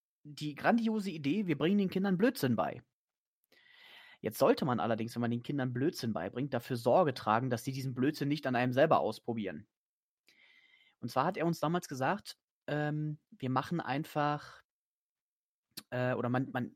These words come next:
wenn man, wenn man Leute ärgern will, dann nimmt man einfach, äh, Käse und steckt das in die, äh, Autolüftung. Weil, wenn man das, äh, in die Autolüftung steckt, dann trocknet das irgendwann und trockener Käse fängt an zu stinken.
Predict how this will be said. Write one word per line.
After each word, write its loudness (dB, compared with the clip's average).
wenn -8
man, -2
wenn -2
man 0
Leute 4
ärgern 4
will, 0
dann 0
nimmt 0
man 2
einfach, -2
äh, 0
Käse 0
und 0
steckt -2
das -6
in 0
die, 2
äh, 4
Autolüftung. 8
Weil, 2
wenn 2
man 4
das, -2
äh, 0
in -4
die -6
Autolüftung 0
steckt, -4
dann 2
trocknet 6
das -4
irgendwann 0
und -2
trockener -2
Käse 2
fängt -2
an -2
zu -4
stinken. 0